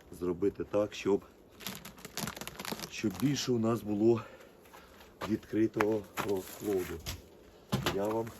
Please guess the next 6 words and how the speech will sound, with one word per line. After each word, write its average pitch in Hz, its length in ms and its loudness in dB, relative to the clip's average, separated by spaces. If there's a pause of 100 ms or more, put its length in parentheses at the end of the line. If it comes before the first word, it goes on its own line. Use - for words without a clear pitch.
(760)
показував, 87 640 -2 (100)
да? 127 200 0 (1080)
Відкритий 95 640 0
розплід. 107 520 -4 (1400)
Все - 180 -6
засиджено. 92 640 -2